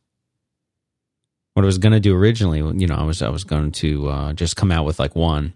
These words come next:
maybe two of 'em to try and get 'em out before the holidays. But a lot of people were,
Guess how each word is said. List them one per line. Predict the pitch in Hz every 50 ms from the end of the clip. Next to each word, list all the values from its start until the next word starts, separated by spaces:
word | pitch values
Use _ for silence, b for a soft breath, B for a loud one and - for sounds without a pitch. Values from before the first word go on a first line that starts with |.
| _ -
maybe | 78 80 78 80 -
two | - - 101 95
of | 92 85
'em | 69 67 69 - - _ _ _ _ _ _ _ _ _
to | - 104
try | 95 - 98 95 98
and | 95 90
get | 85 80
'em | 80 78
out | 78 80 78 - - _ _ _ _ _ _ _
before | - 98 - - 82
the | 76 73
holidays. | - 156 180 139 73 57 - - 101 - - _ _ _ _ _ _ _ _ _ _ _ _ _ _ _ _ _ _ _ _ _ _ _ _ -
But | 87 85
a |
lot | 90 101 113 123
of | 127 -
people | - 147 - - - 135 117
were, | 107 98